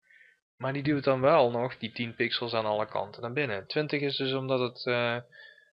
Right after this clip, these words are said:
links en rechts tien is, hè. Tien plus tien is twintig, en boven en onder is ook tien, dus ook twee keer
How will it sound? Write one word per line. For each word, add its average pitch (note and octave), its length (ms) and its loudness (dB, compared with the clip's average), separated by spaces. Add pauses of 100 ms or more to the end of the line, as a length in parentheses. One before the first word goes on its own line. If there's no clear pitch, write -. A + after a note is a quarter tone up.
(120)
links B2+ 320 4
en A#2+ 120 2
rechts - 640 6
tien C3 200 -2
is, C3 280 0
hè. C3+ 280 -4
Tien A#2+ 540 -6
plus A#2+ 220 -2
tien A#2 180 -4
is A2+ 140 -4
twintig, A#2+ 680 -2
en - 160 -16
boven A2+ 300 -2
en A2+ 80 -10
onder A2+ 380 -4
is G#2+ 120 -2
ook B2 160 -2
tien, G#2+ 300 -6
dus G2+ 200 -10
ook B2 180 -8 (420)
twee A#2 180 2
keer A#2 340 -6